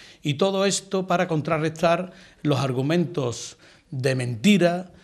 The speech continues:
que está, eh, intencionadamente la patronal Asaja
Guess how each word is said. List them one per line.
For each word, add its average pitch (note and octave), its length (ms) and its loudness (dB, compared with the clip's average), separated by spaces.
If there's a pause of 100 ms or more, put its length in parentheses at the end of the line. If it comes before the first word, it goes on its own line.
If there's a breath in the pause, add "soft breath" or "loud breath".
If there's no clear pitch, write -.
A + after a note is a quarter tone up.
(200 soft breath)
que C#3+ 100 -2
está, E3+ 520 2
eh, C3 420 -6
intencionadamente D3+ 1000 0
la D3+ 120 -2
patronal C#3 480 0
Asaja F3+ 640 -2